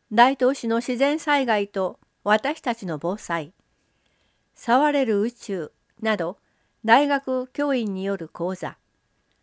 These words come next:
その他の講座はホームページをご確認ください。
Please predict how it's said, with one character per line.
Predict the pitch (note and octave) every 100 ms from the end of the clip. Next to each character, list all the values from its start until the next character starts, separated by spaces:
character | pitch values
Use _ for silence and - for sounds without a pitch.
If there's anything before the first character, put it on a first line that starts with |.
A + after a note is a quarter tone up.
| _
そ | - C#4+
の | D#4+
他 | C4+
の | A#3
講 | G#3+ B3 B3
座 | B3
は | A3 A3 A#3 _
ホ | _ C#4
ー |
ム | D#4 D#4
ペ | D#4 C#4+
ー |
ジ | G#3+ G3
を | F3
ご | F3+ F#3+
確 | A#3 B3
認 | A3+ G3+
く | F#3+
だ | F3 F#3
さ | E3
い。 | C#3